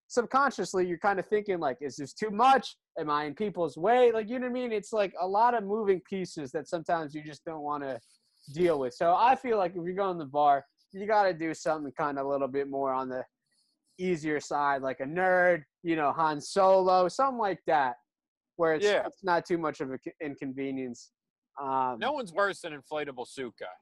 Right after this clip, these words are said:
Speaker 2: That
Speaker 1: I,
Speaker 2: guy is just the
Speaker 1: I wanted
Speaker 2: worst.
Speaker 1: to wear an inflatable suit, but I wasn't going to the bar. I wanted to, I don't know if you ever seen it. It was like, I would be in, I would be pretty much riding a dinosaur.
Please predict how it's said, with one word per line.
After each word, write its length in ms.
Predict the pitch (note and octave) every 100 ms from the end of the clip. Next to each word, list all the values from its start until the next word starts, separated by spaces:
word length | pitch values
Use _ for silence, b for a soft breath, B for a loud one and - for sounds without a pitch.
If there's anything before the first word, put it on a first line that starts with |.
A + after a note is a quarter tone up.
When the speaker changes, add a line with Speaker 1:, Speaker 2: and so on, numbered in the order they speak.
| _
Speaker 2:
That 180 | E3+ F#3+ F#3+
Speaker 1:
I, 120 | D#3+
Speaker 2:
guy 60 |
is 260 | C3 B2+ A2+
just 400 | - C3 - -
the 80 | A3
Speaker 1:
I 60 |
wanted 300 | D#4 F4 F4
Speaker 2:
worst. 20 | -
Speaker 1:
to 80 |
wear 260 | C#4+ D4+ C#4
an 240 | G#3 E3+
inflatable 480 | D3+ F#3 D#3+ C#3 B2+
suit, 280 | - C#3+ B2
but 100 | D#3
I 120 | F#3
wasn't 300 | A3+ G#3 G3
going 200 | F3+ F3
to 40 | D#3
the 100 | C3
bar. 360 | B2+ C#3 C3 C#3
I 60 |
wanted 300 | G#3+ C#4 C4+
to, 160 | - A3
I 100 | F#3+
don't 120 | A3+ G#3+
know 80 |
if 100 | G3+
you 100 | A3
ever 200 | G3+ F#3
seen 260 | F3+ G#3+ F#3+
it. 120 | F#3
It 60 | E3
was 200 | F3 E3
like, 280 | E3+ D#3 C#3+ _ _ _ _ _ _ _ _ _ - - _ _ -
I 140 | E3
would 180 | F#3 F3+
be 300 | F#3 G3 F#3 _ _ -
in, 440 | A3 A3 G3 F3+ _ _ -
I 100 | A3
would 80 |
be 120 | A3+ A3+
pretty 220 | B3+ B3
much 240 | A3+ G3
riding 460 | E3 F3 F#3+ F#3 E3
a 60 |
dinosaur. 760 | C#3 C#3+ D3 C3+ B2 - A2 G2+